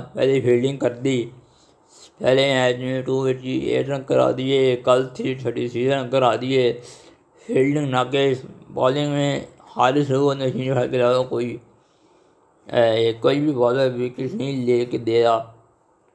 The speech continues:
स्पिनर भी कामयाब नहीं हो रहे।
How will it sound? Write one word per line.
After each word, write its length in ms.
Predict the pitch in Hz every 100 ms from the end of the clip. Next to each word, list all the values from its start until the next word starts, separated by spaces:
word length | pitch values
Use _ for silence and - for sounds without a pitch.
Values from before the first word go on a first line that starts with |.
| _ _ _ _ _ _ _ _ _ _ _ _ _
स्पिनर 520 | - - 131 135 151
भी 140 | 143 143 -
कामयाब 440 | 127 123 127 127
नहीं 200 | 127 131
हो 160 | 123 113
रहे। 260 | 117 113